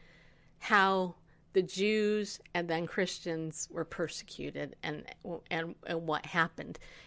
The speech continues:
You might notice in my logo over there, which, you know, there, it's an open Bible and there's a shadow of a cross over my Bible. I did that on purpose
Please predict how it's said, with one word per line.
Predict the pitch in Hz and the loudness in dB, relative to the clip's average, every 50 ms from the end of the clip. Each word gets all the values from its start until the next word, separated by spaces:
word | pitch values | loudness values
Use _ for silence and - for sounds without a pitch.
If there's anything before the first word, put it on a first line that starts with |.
| - - | -10 -4
You | 208 208 | 0 4
might | 220 233 233 - | 6 8 8 8
notice | 202 208 226 226 233 226 - | 8 6 6 6 6 4 0
in | - 190 | 0 0
my | 190 185 175 175 | 2 4 4 4
logo | 170 175 180 185 202 214 202 185 175 160 156 156 160 160 - - - - - - - - | 6 6 8 8 8 8 8 8 6 8 8 6 6 4 2 -6 -20 -20 -20 -20 -8 0
over | - 170 160 165 165 | 2 4 6 8 8
there, | 165 170 165 165 160 160 165 165 - - - - - - | 8 8 8 8 8 6 4 2 -2 -12 -20 -20 -14 -4
which, | - - 156 - - - - | -2 -2 -2 -2 -4 -6 -2
you | 180 170 | 0 0
know, | 165 151 156 156 147 - - - - - - - - - - - - - - _ _ - - - - 220 | 2 2 0 -2 -4 -6 -14 -20 -20 -20 -20 -20 -20 -20 -20 -20 -20 -20 -20 _ _ -20 -20 -6 2 6
there, | 220 208 - - | 6 6 6 6
it's | 214 202 - | 4 6 6
an | 226 196 - | 6 8 10
open | 226 233 - 247 214 196 | 8 10 10 8 8 8
Bible | 190 185 190 202 208 208 - | 8 8 8 8 6 4 2
and | - 175 175 | 2 2 4
there's | 175 175 170 - | 4 4 4 2
a | 175 | 0
shadow | - - - 175 190 220 226 | -2 2 4 4 6 6 6
of | 202 180 | 6 4
a | 170 | 2
cross | - - 202 180 185 190 185 - 175 160 | 0 2 2 4 4 4 2 2 2 2
over | 165 170 165 165 | 2 2 0 0
my | 156 151 151 151 | 0 0 0 0
Bible. | 156 156 151 156 160 151 143 131 143 165 - - - - - - - - - | 0 2 2 2 2 2 -2 -6 -8 -10 -12 -18 -20 -20 -20 -20 -8 2 2
I | 196 | 2
did | 196 190 - 220 254 247 262 | 4 4 6 6 6 8 8
that | 302 320 302 | 6 8 8
on | 233 196 190 | 8 8 6
purpose | - - - 202 208 208 370 427 370 - - - - | 4 4 4 4 6 8 10 10 10 10 8 -2 -4